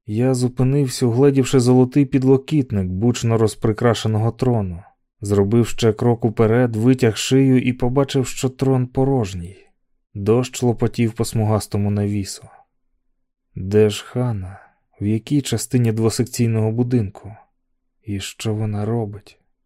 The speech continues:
На ці запитання в мене не було відповіді. Може, вона досі пожирала свій обід із чогось, що пахло свининою,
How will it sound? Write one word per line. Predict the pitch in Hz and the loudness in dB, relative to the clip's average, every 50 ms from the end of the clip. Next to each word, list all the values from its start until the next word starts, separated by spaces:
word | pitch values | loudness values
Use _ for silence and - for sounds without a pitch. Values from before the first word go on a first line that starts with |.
| _ _ _ - | _ _ _ -10
На | - - 127 127 | -8 -6 -6 -6
ці | - - - 131 | -6 -4 -4 -2
запитання | 127 127 131 127 135 127 - - 123 123 123 120 120 | 0 0 -2 -2 -2 -2 0 0 2 2 2 0 0
в | 117 | 0
мене | 110 110 107 113 110 | 0 0 0 0 2
не | 110 110 | 0 0
було | 101 104 107 101 95 98 98 98 | 0 0 0 0 0 0 0 0
відповіді. | 98 98 95 _ - 87 82 82 90 98 90 90 - - - _ _ _ _ _ _ _ _ _ _ | -2 -4 -6 _ -8 -10 -10 -10 -10 -12 -14 -16 -18 -20 -20 _ _ _ _ _ _ _ _ _ _
Може, | - 101 101 98 92 104 | -6 -4 -4 -2 -2 0
вона | 101 101 101 104 104 104 | 0 0 2 0 0 0
досі | 101 104 113 117 117 - - 101 | -2 0 -2 -2 0 -2 -4 -4
пожирала | - - 101 98 107 107 113 117 113 110 | -2 -2 -2 0 0 2 2 2 2 2
свій | 101 - - 113 110 110 | 0 -2 -2 0 0 0
обід | 107 101 104 120 123 123 120 | 0 0 2 2 2 2 2
із | 113 101 - - | 0 -2 -4 -6
чогось, | - - 123 120 120 117 107 | -6 -4 -2 -2 -2 -2 -4
що | - - - 123 107 | -6 -6 -6 -6 -4
пахло | - 131 127 123 - 127 117 | 0 0 0 0 0 -2 -2
свининою, | - - 120 120 120 123 131 139 135 120 104 95 87 87 85 87 | -2 -2 -2 0 0 0 0 0 -2 -2 -2 -4 -6 -8 -10 -12